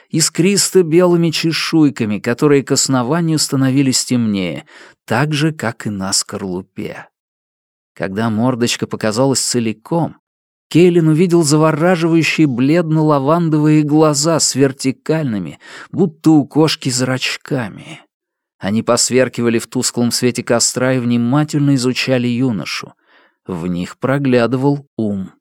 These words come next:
Ощущение в глубине сознания снова зашевелилось, но теперь оно сменилось чем-то другим. Узнаванием.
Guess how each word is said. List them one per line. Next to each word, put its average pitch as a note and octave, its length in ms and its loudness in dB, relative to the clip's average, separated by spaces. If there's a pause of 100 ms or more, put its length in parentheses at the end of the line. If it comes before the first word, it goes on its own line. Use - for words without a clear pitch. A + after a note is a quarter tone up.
(600)
Ощущение C3+ 840 2
в A#2 60 -2
глубине A#2+ 420 2
сознания B2+ 680 -2
снова C#3 520 -2
зашевелилось, C3+ 960 0 (320)
но A#2 160 2
теперь C3+ 320 0
оно A#2+ 160 0
сменилось A#2+ 480 0
чем-то A2 420 -4
другим. A#2 600 -8 (720)
Узнаванием. C3 1300 -2